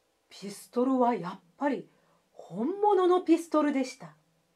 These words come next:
二人とも牢屋へ入れられました。お金とピストル。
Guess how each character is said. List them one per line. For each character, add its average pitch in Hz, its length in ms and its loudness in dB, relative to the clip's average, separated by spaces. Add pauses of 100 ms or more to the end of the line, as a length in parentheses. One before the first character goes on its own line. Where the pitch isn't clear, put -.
(1700)
二 - 360 -4
人 233 180 -4
と 220 140 0
も 220 260 -4 (1040)
牢 202 360 -2
屋 294 200 -2
へ 175 240 -6 (200)
入 185 140 -14
れ 226 160 -2
ら 285 140 -4
れ 311 180 -2
ま 311 140 -8
し - 220 -20
た。 170 180 -14 (4000)
お 220 120 -6
金 349 340 4
と 311 180 2
ピ 240 160 -6
ス - 200 -20
ト 269 160 -4
ル。 254 180 -6